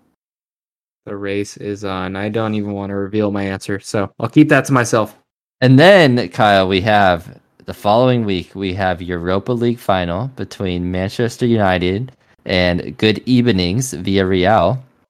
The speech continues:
Speaker 2: And then we have the Champions League final between Manchester City and Chelsea, played in Porto,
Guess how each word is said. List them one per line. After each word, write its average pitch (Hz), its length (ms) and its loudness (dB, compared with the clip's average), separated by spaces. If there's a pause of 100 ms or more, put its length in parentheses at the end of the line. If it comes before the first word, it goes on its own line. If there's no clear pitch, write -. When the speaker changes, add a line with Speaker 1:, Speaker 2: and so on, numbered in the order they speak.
(1000)
Speaker 2:
And 101 220 -2
then 117 140 2
we 127 160 4
have 107 300 2
the 104 100 -2
Champions 123 680 0
League 107 200 -2
final 87 580 -2
between 87 440 -8
Manchester 104 480 -4
City 87 420 -4
and 82 140 -8
Chelsea, 82 460 -4
played 87 320 -4
in 80 180 -6 (120)
Porto, 101 680 -2